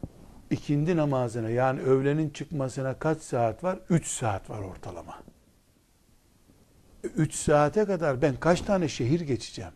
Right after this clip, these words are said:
Belki kaç tane dere geçeceğim? Hemen su yok diye hüküm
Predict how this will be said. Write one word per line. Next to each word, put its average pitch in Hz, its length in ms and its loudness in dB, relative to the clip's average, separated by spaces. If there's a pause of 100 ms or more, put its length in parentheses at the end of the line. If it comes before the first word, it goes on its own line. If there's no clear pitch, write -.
(180)
Belki 131 280 -2
kaç 147 220 2
tane 147 360 0
dere 127 240 6
geçeceğim? 107 500 -6 (840)
Hemen 151 360 4
su - 220 -4
yok 143 340 4
diye 135 200 2
hüküm 147 420 0